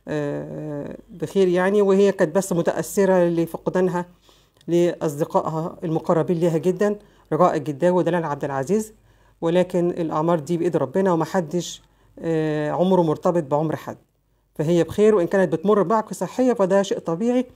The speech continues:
ولكنها الحمد لله للي محبينها يطمئنوا، فنانتنا كويسة وبخير. الخبر التاني، اسمحوا لي بقى بقول لكم إن في، آه، وزيرة، آه، اتعينت للقهوة،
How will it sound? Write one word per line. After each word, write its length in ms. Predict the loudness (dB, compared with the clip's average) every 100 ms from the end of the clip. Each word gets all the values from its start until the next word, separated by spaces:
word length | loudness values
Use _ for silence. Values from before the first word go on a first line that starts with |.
| _ _ _ _ 2
ولكنها 680 | 2 4 2 2 0 -2 -6
الحمد 360 | -2 -2 -2
لله 380 | -4 -2 0 0
للي 240 | 0 -2
محبينها 600 | -2 -4 -4 -2 -2 -4 -8 _ _ _ -8
يطمئنوا، 520 | -2 -2 -2 -4 -6 -12 _ _ _ _ _ _ _ _
فنانتنا 440 | -2 0 0 -2 -4
كويسة 420 | -2 -2 -4 -6
وبخير. 400 | -6 -10 -10 -14 _ _ _ _ _ _ _ _ _ _ _ -18
الخبر 280 | -2 2 2
التاني، 540 | 0 0 0 0 -2 -4 _ _ _ _ -10
اسمحوا 380 | -6 0 2
لي 80 | 2
بقى 160 | 2 0
بقول 220 | -2 -4
لكم 180 | -2 -2
إن 180 | -2 -4
في، 360 | -4 -2 -2 -4 _ _ _
آه، 280 | -6 -4 -4
وزيرة، 720 | 0 0 0 0 2 2 0 -4 _ _ _ _ _
آه، 180 | -4 -2
اتعينت 500 | -2 0 2 2 0 -4 -14
للقهوة، 640 | -4 -2 -2 -4 0 0